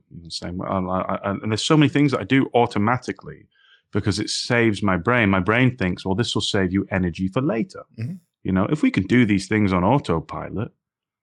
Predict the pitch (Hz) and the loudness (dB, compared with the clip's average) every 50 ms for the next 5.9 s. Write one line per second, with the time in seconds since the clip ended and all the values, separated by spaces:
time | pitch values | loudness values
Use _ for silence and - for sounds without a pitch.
0 | _ _ _ _ - - 98 113 139 143 139 151 151 - - 104 92 - 92 85 | _ _ _ _ -4 0 0 2 2 2 2 0 0 0 2 2 2 2 0 0
1 | 82 82 80 80 76 - - - - 98 107 104 98 90 - 85 82 92 104 110 | 0 -2 -4 -4 -6 -8 -14 -10 -4 0 0 0 2 0 -2 0 2 2 4 6
2 | 107 95 87 82 82 76 85 85 98 95 90 - - 95 85 - 90 85 78 - | 6 4 4 2 -2 -6 -6 -6 -4 -4 -4 -4 -4 -6 -6 -6 -6 -6 -2 2
3 | 117 120 110 92 - - 85 87 87 87 _ _ _ _ - 123 131 104 85 80 | 4 4 4 4 0 -6 -16 -14 -16 -16 _ _ _ _ -6 -4 -2 -2 -4 -4
4 | 80 82 80 85 87 90 85 80 - - 90 80 76 - - 92 107 123 135 101 | -4 -4 -2 -2 0 -2 -2 -4 -6 -6 -8 -8 -8 -8 -4 -2 0 0 0 0
5 | 85 80 78 - 98 104 98 82 - - - 95 90 90 90 85 80 | -2 -6 -6 -6 -6 -6 -6 -6 -4 -2 0 0 2 2 2 0 -2